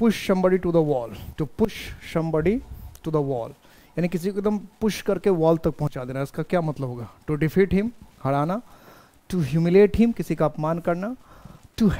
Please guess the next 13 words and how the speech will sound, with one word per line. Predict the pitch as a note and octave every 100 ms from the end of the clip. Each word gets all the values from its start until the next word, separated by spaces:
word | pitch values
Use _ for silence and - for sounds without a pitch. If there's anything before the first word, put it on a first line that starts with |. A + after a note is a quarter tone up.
| G3+
heckle | G#3+ C4 A#3
him, | A3+ A#3 D#3+ E3 D#3+
heckle | E3 G#3 F#3+
का |
मतलब | G3 F#3+
किसी | F#3 F3+
को | F#3+
डिस्टर्ब | E3 - F3
करना, | C#3+ C3+ B2+
रोकना, | C#3 C#3 D3
टोकना, | C#3+ C#3+ C#3+ C#3
hackle | C3+ C3 C#3
करना, | C3+ C3 F3+